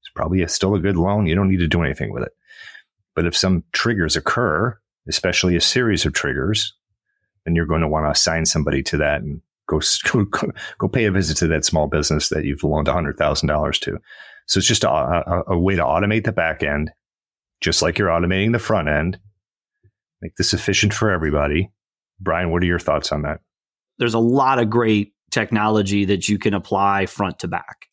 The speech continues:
Speaker 2: But to, you know, before we, we wrap here, I think it, it is important to circle back to that definition of small business. You know, we, we've talked a lot about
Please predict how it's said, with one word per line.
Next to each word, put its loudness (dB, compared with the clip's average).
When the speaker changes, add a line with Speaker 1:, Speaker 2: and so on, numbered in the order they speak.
Speaker 2:
But -2
to, 0
you 2
know, 4
before 2
we, 2
we 2
wrap 0
here, 2
I 0
think -2
it, 0
it 0
is 2
important 0
to 0
circle 0
back -2
to 0
that -2
definition 0
of -2
small 0
business. -8
You 0
know, 2
we, 4
we've 0
talked 0
a 2
lot 2
about 2